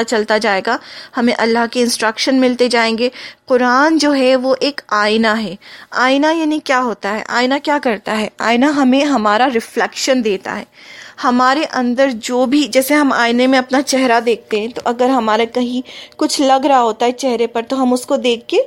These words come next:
اس کو صاف کر لیتے ہیں۔ تو اسی طرح سے جو ہماری اندر، اندر کی جو روح ہوتی ہے اس کا آئینہ جو ہے وہ قرآن ہے۔ جب ہم قرآن پڑھنا شروع کرتے ہیں تو ہم دیکھ،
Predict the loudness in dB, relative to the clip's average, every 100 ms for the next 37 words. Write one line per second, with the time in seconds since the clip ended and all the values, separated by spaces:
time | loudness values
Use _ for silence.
0 | -4 -12 -4 -2 2 2 0 -2 0 -2
1 | -2 -8 -8 -16 -20 -20 -10 -8 -6 -2
2 | 0 2 2 2 0 -2 -4 -2 -2 -4
3 | -14 -6 -4 -2 -2 -2 -6 -6 -4 -2
4 | -2 -4 -8 -4 -2 2 2 0 -4 0
5 | -2 0 0 2 4 2 -2 -8 -8 -8
6 | -16 -20 -20 -6 -6 -6 0 0 2 2
7 | 2 2 0 0 -2 -2 -2 -4 -4 -2
8 | -4 -6 -12 -18 -20 -12 -4 -2 0 0
9 | 0 0 0 -2 -2 -2 -2 -2 -4 0
10 | -2 -2 -4 0 -2 -4 -12 -20 _ -10
11 | -4 -2 0 0 -2